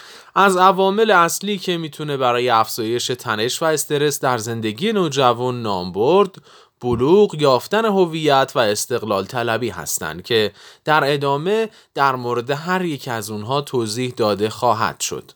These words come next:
بلوغ باعث به وجود آمدن تغییراتی در بدن و روح فرد نوجوان خواهد شد که این تغییرات معمولاً یکباره و ناگهانی هم هستند که نوجوان رو با دنیای جدیدی روبرو خواهند کرد که اگه آگاهی‌های لازم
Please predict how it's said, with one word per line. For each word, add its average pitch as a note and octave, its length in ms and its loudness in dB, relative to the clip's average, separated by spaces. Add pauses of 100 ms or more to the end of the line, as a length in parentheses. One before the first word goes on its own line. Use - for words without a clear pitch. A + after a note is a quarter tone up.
(720)
بلوغ G#3+ 360 4
باعث F3 440 6
به E3+ 220 2
وجود C#3+ 380 -6
آمدن C3 400 -2
تغییراتی A#2 640 0
در A2+ 240 2
بدن G#2+ 420 0
و B2+ 100 -4
روح C3+ 520 0
فرد C3+ 400 -2
نوجوان A#2 640 -2
خواهد F#2 360 -4
شد F#2+ 260 -6
که A2 100 -6
این C3+ 180 -2
تغییرات C#3+ 680 2 (360)
معمولاً G3 600 4
یکباره D#3 640 2
و D3+ 180 0
ناگهانی A#2 800 -2
هم C#3 200 0
هستند F2 560 -6
که G#2+ 240 0 (280)
نوجوان E3+ 600 4
رو F#3 120 4
با D#3 140 0
دنیای C3 560 -2
جدیدی A#2+ 640 -2
روبرو G2 340 -4
خواهند F#2 440 -6
کرد F#2 300 -6
که F2 200 -2
اگه A#2+ 220 2
آگاهی‌های A2+ 560 0
لازم C#3+ 500 0